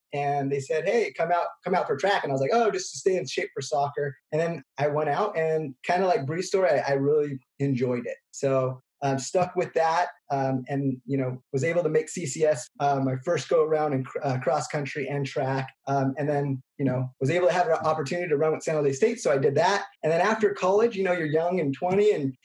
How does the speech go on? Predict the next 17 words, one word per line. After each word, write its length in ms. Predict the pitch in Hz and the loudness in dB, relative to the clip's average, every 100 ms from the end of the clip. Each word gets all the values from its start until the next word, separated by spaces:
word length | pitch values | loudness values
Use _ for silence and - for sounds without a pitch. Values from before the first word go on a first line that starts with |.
| 131 - | -8 -4
you 100 | 147 | 0
don't 240 | 180 190 - | 2 0 0
know, 400 | 180 196 196 190 - | 2 4 4 2 -4
twenty 200 | - 196 | 0 0
something, 380 | 185 208 214 214 | 2 2 4 2
you 60 | 175 | 2
don't 200 | 190 196 | 2 4
know 80 | 202 | 2
what 120 | - | 2
you're 120 | 160 | 2
doing, 320 | 180 214 214 | 4 4 4
trying 200 | 208 175 | 4 4
to 140 | 151 135 - | 2 0 -2
figure 240 | 202 202 | 4 4
out 180 | 190 - | 4 4
life. 440 | 170 175 190 202 190 | 2 4 4 2 2
And 340 | 147 139 135 | 2 2 0